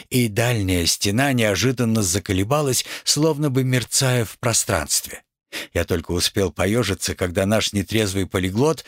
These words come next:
быстро подал мне медную чашу с крепленным агорским вином. Как я понимаю, для Дини это единственное, всеобъемлющее и максимально эффективное лекарство от любой проблемы. И есть ли кто-то, желающий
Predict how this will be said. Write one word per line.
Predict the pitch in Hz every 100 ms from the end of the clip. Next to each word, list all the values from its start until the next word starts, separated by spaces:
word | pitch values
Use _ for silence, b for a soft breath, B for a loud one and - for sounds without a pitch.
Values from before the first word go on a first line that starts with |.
| B 113
быстро | 135 165 - 156
подал | 131 156 143 143
мне | 135 135
медную | 123 127 113 131 131
чашу | 123 113 92 104 92 B
с | -
крепленным | - 113 95 117 127 127 -
агорским | 101 85 95 - - 98 90
вином. | 107 82 65 - _ b b
Как | - 98 -
я | 92
понимаю, | 104 98 107 147 123 90 B 117
для | 104 127
Дини | 131 185 180 160 156 _ -
это | 139 143
единственное, | 127 135 160 180 - - 117 101 90 76 -
всеобъемлющее | - 147 135 107 120 170 143 117 - - 90 82 B
и | 151
максимально | 127 127 - 139 170 156 147 -
эффективное | 143 131 - 196 170 156 135
лекарство | 135 175 170 - - 156
от | - 156 -
любой | 123 127 113 135
проблемы. | - 110 90 80 65 73 - _ _ _ - B B B
И | 160
есть | 165 185 - -
ли | 151
кто-то, | 135 - 160 143
желающий | 117 123 143 147 - 151